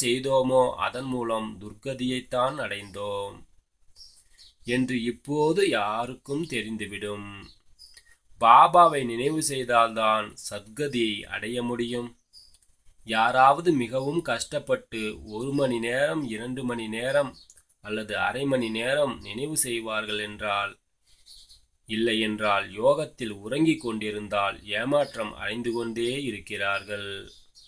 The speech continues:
அரை கல்பம் ஏமாற்றம் அடைந்தீர்கள், இப்போது பாபா கிடைத்திருக்கின்றார்.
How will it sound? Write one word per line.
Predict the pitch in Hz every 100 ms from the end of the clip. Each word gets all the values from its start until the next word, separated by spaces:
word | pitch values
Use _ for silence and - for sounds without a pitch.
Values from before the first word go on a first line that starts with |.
| _ _ _ - - - - - -
அரை | - 113 156 165 135
கல்பம் | 135 - 196 175
ஏமாற்றம் | 127 117 - 139 139 - 135
அடைந்தீர்கள், | 135 135 135 139 135 143 156
இப்போது | 120 - 110 104 95
பாபா | 101 107 139 143 120
கிடைத்திருக்கின்றார். | 107 107 113 127 123 117 127 123 127 123